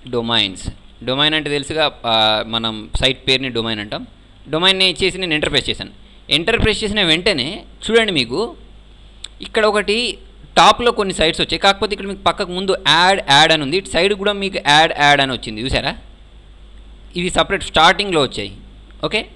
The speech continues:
వీ-, ఇవి ఉన్నాయి చూసారా? వీ-, ఇవి మీకు టాప్లో రావడానికి ఏం, ఇప్పుడు ఇక్కడ వచ్చిన సైట్ పేరేంటి? godaddy డాట్ కామ్ అని.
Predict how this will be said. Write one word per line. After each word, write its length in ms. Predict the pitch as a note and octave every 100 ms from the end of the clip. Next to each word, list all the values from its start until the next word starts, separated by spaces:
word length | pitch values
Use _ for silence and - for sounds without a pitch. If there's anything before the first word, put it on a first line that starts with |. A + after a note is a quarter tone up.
| -
వీ-, 320 | D3 G#3 G#3
ఇవి 120 | F#3+ F3+
ఉన్నాయి 220 | G3 A3
చూసారా? 300 | D3+ B2 D3+ C3+
వీ-, 380 | D3 E3+ G#3 G3 -
ఇవి 260 | D#3+ F3 G#3
మీకు 320 | G#3 G3+ G3+
టాప్లో 560 | G3 D3+ D#3 F3 G3+
రావడానికి 580 | G3+ F#3+ F3 C#3+ A#2+ A#2
ఏం, 280 | F3+ E3 F#3
ఇప్పుడు 180 | E3 D3+
ఇక్కడ 140 | D3+ D3+
వచ్చిన 300 | C#3+ D3 F#3
సైట్ 280 | D3 D#3+ G3
పేరేంటి? 380 | F#3+ G3 G3+ - - -
godaddy 480 | C3+ F3 F#3 F#3+ F#3+
డాట్ 260 | D#3 C3+ C#3
కామ్ 120 | A#2
అని. 140 | G#2